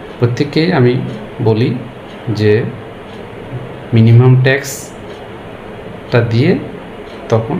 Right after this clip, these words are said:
সে যেন রিটার্নটা সাবমিট করে। এতে করে তার ফাইলের সেফটি and সিকিউরিটি বজায় থাকে। কারণ যখন, আহ, আয়কর কর্মকর্তারা দেখে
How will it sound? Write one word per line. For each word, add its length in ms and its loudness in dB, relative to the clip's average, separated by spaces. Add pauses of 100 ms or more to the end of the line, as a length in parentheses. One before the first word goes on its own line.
(160)
সে 200 -2
যেন 280 2
রিটার্নটা 420 0
সাবমিট 360 -2 (100)
করে। 140 -2 (640)
এতে 220 2
করে 260 -2 (560)
তার 140 4
ফাইলের 400 2 (680)
সেফটি 640 0 (500)
and 100 2
সিকিউরিটি 520 2
বজায় 260 4
থাকে। 260 -6 (1000)
কারণ 320 2 (1000)
যখন, 340 4
আহ, 1600 -4
আয়কর 320 2
কর্মকর্তারা 580 2
দেখে 440 4